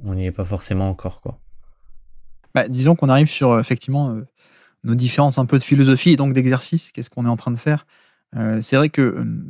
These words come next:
Speaker 2: j'ai commencé un peu à écouter le, le podcast de, de Ben Taylor où il fait ses All-Star et, et ses sn-, euh, Sub All-Star. Euh, et grosso modo, euh, en fait, lui, il dit, moi, je le mets, euh, All-Star, mais pour le niveau actuel, en fait.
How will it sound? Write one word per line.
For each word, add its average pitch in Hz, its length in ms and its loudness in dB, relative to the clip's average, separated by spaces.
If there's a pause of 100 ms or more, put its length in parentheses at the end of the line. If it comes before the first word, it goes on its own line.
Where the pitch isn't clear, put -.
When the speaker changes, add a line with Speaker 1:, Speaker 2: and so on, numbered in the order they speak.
(100)
Speaker 2:
j'ai 120 160 0
commencé 131 280 2
un 135 80 4
peu 135 120 0
à - 20 2
écouter 131 280 0
le, 110 220 0
le 110 80 -2
podcast 117 380 0
de, 104 160 -2 (500)
de 120 60 2
Ben 127 160 2
Taylor 143 320 4
où 123 60 2
il 107 100 0
fait 123 120 0
ses - 220 -4
All-Star 135 380 0
et, 123 60 -2 (120)
et 123 100 -8
ses 113 160 -8
sn-, - 280 -2
euh, 113 340 -6 (140)
Sub 151 340 0
All-Star. 127 420 -4 (600)
Euh, 104 240 -2
et 127 100 2
grosso 127 320 0
modo, 143 380 4 (120)
euh, 110 520 -2 (440)
en 117 60 2
fait, 160 180 -2
lui, 156 180 6
il 135 40 2
dit, 156 280 6 (240)
moi, 139 100 2
je 131 120 2
le 127 80 4
mets, 143 240 4
euh, 127 160 2
All-Star, 139 340 0
mais 143 120 2 (240)
pour 131 160 0
le 127 80 6
niveau 135 240 6
actuel, 139 260 0
en 117 60 0
fait. - 240 -12